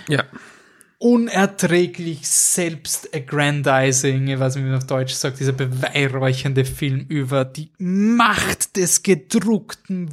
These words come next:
Speaker 2: Wortes und die Tiefe des Leids. Ich, ich mag Atonement wirklich gar nicht. <laughs> Ähm, aber es gibt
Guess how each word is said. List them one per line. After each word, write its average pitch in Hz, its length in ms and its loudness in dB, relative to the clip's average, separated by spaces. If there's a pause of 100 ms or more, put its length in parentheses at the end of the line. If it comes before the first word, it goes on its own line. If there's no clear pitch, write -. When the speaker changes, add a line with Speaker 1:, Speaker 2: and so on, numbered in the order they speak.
(100)
Speaker 2:
Wortes 156 760 -2 (400)
und 147 280 -2 (140)
die 151 160 -4 (460)
Tiefe 196 920 0
des 160 260 -6
Leids. 143 760 -4 (320)
Ich, 151 240 -8
ich 131 80 -8
mag 120 240 -10
Atonement 120 460 -18
wirklich - 240 -20
gar - 220 -20
nicht. - 220 -20
<laughs> - 40 2 (200)
Ähm, 156 360 2 (180)
aber 170 440 0 (1000)
es - 220 0
gibt 185 220 -2